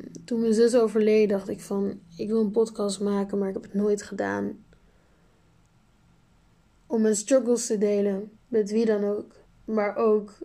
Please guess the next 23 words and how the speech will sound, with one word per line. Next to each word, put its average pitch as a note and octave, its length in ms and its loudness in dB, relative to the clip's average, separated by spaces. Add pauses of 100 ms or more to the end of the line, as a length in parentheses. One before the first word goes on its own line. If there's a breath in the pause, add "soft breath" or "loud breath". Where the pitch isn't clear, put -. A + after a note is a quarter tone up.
(120)
de A3+ 140 -2
mooie A#3 360 6
momenten G3+ 840 0
en G3+ 460 0
mijn G3+ 220 0
leerprocessen G#3 840 0
en F#3+ 100 -4
de G3+ 100 0
dingen G#3 240 0
die G3+ 100 0
ik G3 60 -6
heb G3 120 -6
geleerd. G3 540 -2
En, G3 300 -4 (1000 loud breath)
eh, G#3 280 -2
daarbij G#3 340 2
dus G3+ 200 2
ook G3 160 0
mijn G3+ 220 2
kijk A3+ 280 2
op G#3 60 0
het G#3 100 -4
leven. F#3+ 720 0